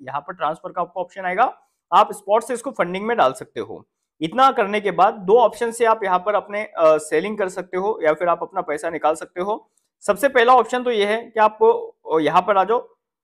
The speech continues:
होम वाले, अ, अपने फंडिंग वाले ऑप्शन के अंदर, और जो आपने कन्वर्ट किया है वो डॉलर आपको यहाँ पर दिख जाएंगे। पी टू पी वाले ऑप्शन के अंदर आकर यहाँ पर आप लोगों को अपना कॉइन दे सकते हो, जिसकी कॉस्ट आपको एटी नाइन रुपीज तक मिल सकती है।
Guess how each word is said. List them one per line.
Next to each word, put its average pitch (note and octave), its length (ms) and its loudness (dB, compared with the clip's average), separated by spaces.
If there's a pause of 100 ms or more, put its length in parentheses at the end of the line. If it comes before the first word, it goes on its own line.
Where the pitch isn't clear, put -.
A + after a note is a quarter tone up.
(280)
होम G3+ 140 0
वाले, G3+ 200 6
अ, E3 60 6
अपने D#3+ 600 0
फंडिंग F3+ 260 -4
वाले G3+ 140 4
ऑप्शन G3+ 280 -2
के F#3+ 60 -2
अंदर, E3+ 260 -2 (140)
और D#3+ 120 -2
जो F#3 120 0
आपने G3+ 200 0
कन्वर्ट F3+ 420 -6
किया F#3+ 140 -2
है G3+ 100 -4
वो F#3+ 120 -2
डॉलर D3 280 -2
आपको E3+ 220 -4
यहाँ D#3 160 -2
पर F3+ 140 -10
दिख D#3 120 -12
जाएंगे। D#3+ 320 -2 (480)
पी A3+ 100 -4
टू C4+ 140 -2
पी B3+ 120 -6
वाले B3 200 4
ऑप्शन A3 300 -4
के A3 60 0
अंदर G#3+ 220 0
आकर G3+ 420 -2
यहाँ E3+ 180 0
पर F#3+ 160 0
आप G#3+ 140 2
लोगों E3+ 340 -4
को G#3+ 120 -4
अपना - 280 -8
कॉइन G3 260 -6
दे D#3 160 -6
सकते D#3+ 280 -12
हो, G#3+ 100 -6
जिसकी F3+ 320 -12
कॉस्ट F3+ 280 -4
आपको E3 240 -4
एटी E3 200 -8
नाइन F#3 260 -4 (440)
रुपीज A3 440 -2
तक A#3 220 2
मिल F#3+ 200 -4
सकती E3+ 340 -6
है। D#3 320 -4